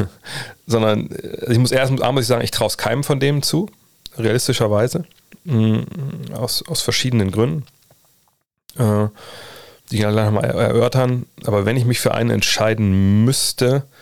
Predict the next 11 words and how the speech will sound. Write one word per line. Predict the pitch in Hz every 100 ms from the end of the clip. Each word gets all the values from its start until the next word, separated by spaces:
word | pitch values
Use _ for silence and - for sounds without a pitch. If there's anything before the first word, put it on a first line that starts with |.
| - - _ _ _ _ _ _ _ _ _ -
würde | 110 113
ich | 113 -
wahrscheinlich | 110 - 107 107
zwischen | - 117 110
LaMelo | 98 104 104 92
Ball | 107 110
und | 110 101
Ja | 104
Morant | 98 95 110 117
schwanken. | - 104 110 - 131 139 _ _ _ _ -
Mm. | 120 113 107